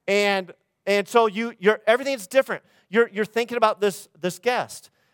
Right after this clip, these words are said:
How do I serve them? How do I be a good host? Let them, you know, get the food first. And you're talking to them and you're asking them questions about their life. And, and it's all different, right? Listen, you are a host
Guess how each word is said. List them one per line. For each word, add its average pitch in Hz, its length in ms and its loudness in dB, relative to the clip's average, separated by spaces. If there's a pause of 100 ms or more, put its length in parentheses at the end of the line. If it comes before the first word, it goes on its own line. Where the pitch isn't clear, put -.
How 175 140 0
do 190 120 -2
I 180 80 2
serve 208 340 -6
them? 131 140 -8 (160)
How 180 120 -2
do 185 100 2
I 170 160 0
be 165 160 -8
a 151 40 -4
good 170 180 -6
host? 165 540 -2 (240)
Let 165 220 0
them, 180 260 -4 (160)
you 170 80 -4
know, 151 140 -2
get 160 180 -8
the 165 100 -4
food 180 280 -4
first. 185 580 -4 (280)
And 165 120 -4
you're 165 80 -4
talking 180 440 -6
to 180 120 -12
them 185 260 0
and 139 120 -8
you're 143 120 -6
asking 160 460 -6
them 190 200 -2
questions 143 460 -4
about 139 300 0
their 180 200 0
life. 131 460 -2
And, 147 340 -6 (340)
and 196 100 2
it's 185 160 -10
all 269 220 6
different, 262 440 0
right? 196 300 2 (300)
Listen, 214 340 2
you 214 240 -6
are 214 180 2
a 196 120 -2
host - 960 -4